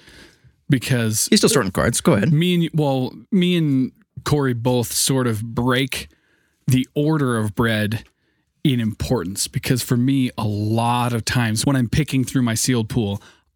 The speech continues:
Speaker 1: I'm looking for evasion. I'm looking for flyers. I'm looking for unblockable. I'm looking for hexproof. I'm looking for that shit that can get my damage through
Speaker 2: Right, but when we're
Speaker 1: without
Speaker 2: talking
Speaker 1: too
Speaker 2: about
Speaker 1: much effort.
Speaker 2: bombs, like, if you were to look through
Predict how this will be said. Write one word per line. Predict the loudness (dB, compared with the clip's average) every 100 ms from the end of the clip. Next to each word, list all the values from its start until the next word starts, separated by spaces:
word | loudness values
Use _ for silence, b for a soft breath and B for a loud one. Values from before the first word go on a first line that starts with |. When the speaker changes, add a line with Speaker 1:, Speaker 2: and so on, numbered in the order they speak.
| -2
Speaker 1:
I'm | 0 2
looking | 2 2 0 -2
for | 0 -2
evasion. | -2 -4 -6 -8 -8 -2
I'm | 2 2
looking | 0 -2
for | -2 -2
flyers. | -2 -4 -2 -2 -4 -2
I'm | 0
looking | 0 0 -2
for | 0 -2 -2
unblockable. | 0 0 0 -2 -4 -2 0
I'm | -2
looking | -2 -2
for | 0
hexproof. | 0 -2 -2 -2 0
I'm | 0
looking | 2 0
for | 0
that | 0 -2
shit | -2 -2 0
that | -2
can | 0 0
get | 0 -2
my | 0 0 0
damage | 0 0 -2 -2
through | 0 0 0 -2 2
Speaker 2:
Right, | 4 4
but | 2
when | 4
we're | 4
Speaker 1:
without | 4
Speaker 2:
talking | 4
Speaker 1:
too | 4
Speaker 2:
about | 4
Speaker 1:
much | 2
effort. | 4 4 4
Speaker 2:
bombs, | 0 -2
like, | 0 0 -2 _ _ _ 2
if | 2
you | 4
were | 2
to |
look | 4 0 -2
through | 0 2 2 0